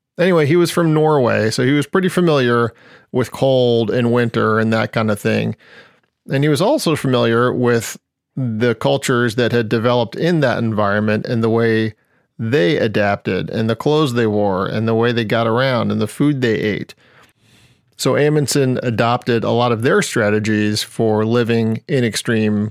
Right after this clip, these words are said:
cold temperatures, like traditional sealskin clothing and dog sleds for pulling all his supplies.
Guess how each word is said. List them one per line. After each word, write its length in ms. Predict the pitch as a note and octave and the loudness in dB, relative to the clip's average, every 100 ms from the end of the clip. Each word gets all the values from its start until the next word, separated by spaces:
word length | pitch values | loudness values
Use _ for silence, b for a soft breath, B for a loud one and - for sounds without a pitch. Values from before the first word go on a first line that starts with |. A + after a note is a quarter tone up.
| - | -8
cold 360 | - A#2 G2+ G2+ | -4 0 0 -2
temperatures, 640 | C3+ C3 A#2 G#2 F2 G2+ - B B B - | -2 -2 -2 -2 -4 -6 -14 B B B -2
like 360 | A#2 A2 - _ b b b | 0 0 -4 _ b b b
traditional 720 | C#3 A#2+ C3 - A#2+ A2+ A2 | -2 0 0 0 0 0 0
sealskin 840 | - - B2 A2+ - A#2 G#2+ G#2+ G#2+ | -2 -2 0 -2 -2 -2 -2 -2 -4
clothing 600 | - C3+ C3 G#2 D#2 - b b b | -2 0 0 -2 -6 -10 b b b
and 220 | A#2+ A2+ G2+ | -4 -2 0
dog 320 | A#2+ C3 B2+ | 2 0 0
sleds 340 | A#2+ G#2+ G2 | 0 0 -2
for 180 | - G2+ | -4 -6
pulling 380 | - A2 G#2+ G#2 | -2 0 0 0
all 140 | G#2 | 0
his 160 | A2+ G2+ | -2 -4
supplies. 680 | A2 - A#2+ A2 F2+ - | -4 -2 -2 0 -4 -8